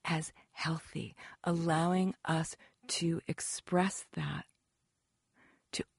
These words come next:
own all of those feelings and have a much more holistic relationship with the wealth and the breadth of all that we feel. Also some lifestyle practices,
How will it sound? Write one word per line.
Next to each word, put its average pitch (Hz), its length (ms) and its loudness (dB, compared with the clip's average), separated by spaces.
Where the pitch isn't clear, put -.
own 175 340 4
all 175 360 4
of 190 200 2
those 175 260 2
feelings 160 480 -2
and 160 120 0
have 165 200 0
a 165 60 0
much 160 440 2
more 175 240 0
holistic 165 640 -2
relationship 165 880 0
with - 180 0
the 160 120 2
wealth 151 640 0
and 165 160 2
the 156 120 0
breadth 135 580 -6
of 135 140 -4
all 123 140 0
that - 160 -6
we 147 120 -6
feel. - 320 -10
Also 170 340 6
some 233 200 10
lifestyle 240 480 8
practices, - 760 -6